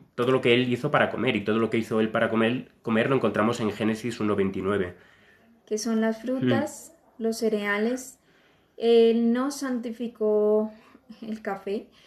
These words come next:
Speaker 2: El café en sí, si vamos a los orígenes del café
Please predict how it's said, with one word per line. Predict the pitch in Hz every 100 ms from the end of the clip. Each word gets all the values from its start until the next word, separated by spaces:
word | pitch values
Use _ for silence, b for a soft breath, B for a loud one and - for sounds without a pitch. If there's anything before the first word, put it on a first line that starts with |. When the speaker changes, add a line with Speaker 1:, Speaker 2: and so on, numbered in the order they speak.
| b b _
Speaker 2:
El | 226 -
café | 233 226 254 262 466 508 -
en | - 233 214
sí, | 214 - 269 233 185 214 -
si | 226
vamos | 214 226 240
a |
los | 247 254
orígenes | 247 214 208 214 214
del | 226 226
café | - 202 - 208 202